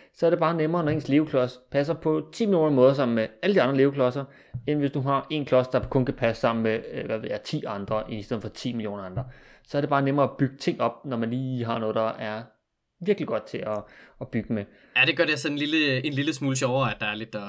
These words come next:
Speaker 2: lidt variation der på en eller anden måde. Man, man kan
Speaker 1: Ja.
Speaker 2: jo egentlig også godt, øh, lave,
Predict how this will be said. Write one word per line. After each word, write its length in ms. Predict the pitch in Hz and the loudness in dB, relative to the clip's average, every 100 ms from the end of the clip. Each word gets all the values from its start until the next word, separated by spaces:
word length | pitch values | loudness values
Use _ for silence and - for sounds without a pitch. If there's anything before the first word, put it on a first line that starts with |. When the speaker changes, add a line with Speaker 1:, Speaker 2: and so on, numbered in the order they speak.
| 107 | -8
Speaker 2:
lidt 140 | 131 131 | -4 0
variation 460 | 127 131 170 117 | 2 2 0 -2
der 60 | 101 - | -8 -14
på 60 | |
en 60 | 101 | -16
eller 100 | 101 | -18
anden 140 | - | -20
måde. 100 | 90 - _ _ _ _ | -20 -20 _ _ _ _
Man, 220 | - 135 139 | -4 -2 -2
man 140 | 143 | 0
kan 120 | 175 | 2
Speaker 1:
Ja. 60 | 196 | 2
Speaker 2:
jo 120 | 160 | 2
egentlig 300 | 185 175 117 | 0 0 0
også 220 | 76 117 - | -4 -8 -6
godt, 260 | 110 117 - | -6 -6 -12
øh, 180 | 113 101 | -12 -12
lave, 420 | 113 113 123 143 | -10 -6 -4 -4